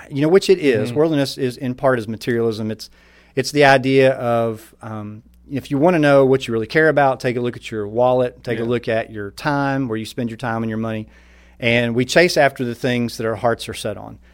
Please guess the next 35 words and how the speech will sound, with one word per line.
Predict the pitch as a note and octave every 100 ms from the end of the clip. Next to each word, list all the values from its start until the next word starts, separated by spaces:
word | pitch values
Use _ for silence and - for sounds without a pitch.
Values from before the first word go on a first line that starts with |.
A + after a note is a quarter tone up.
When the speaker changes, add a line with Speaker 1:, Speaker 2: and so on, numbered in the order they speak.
| - _ -
Speaker 1:
Uh, | A#2+ A2 A2
but | B2 D3+ D3 C#3+
in | C#3
our | B2+
text | B2+ F3 E3+ -
today, | D3 E3 B2
James | A2+ B2+ C#3+ C#3
wants | C3+ C3
us | B2+
to | -
understand | C3 A#2 - B2 A#2 A2+
that | A2
worldliness | C3+ B3 F3 C3 B2 A#2+ - - _ _ _
is | C3 B2 A#2+ A2+
way | A2+ A#2 C#3 D3+
more | C#3+ C#3+ A2+ G2 -
than | A#2 A#2+ A#2
materialism. | A2+ B2+ A#2 G#2+ G#2 G#2+ A2+ C3+
Speaker 2:
Yeah. | A#2+ A2
Speaker 1:
Uh, | G#2+ G#2
it's | C#3+ -
a | B2+
matter | B2+ C3
of | A2+
the | A2
heart, | - C#3+ F#2 A#2
and |
that's | A#2 B2
kinda | D3 A#2+
what | B2
we | A#2
wanna | A#2
get | A2 A#2+
to | - A2
today. | - G#2 -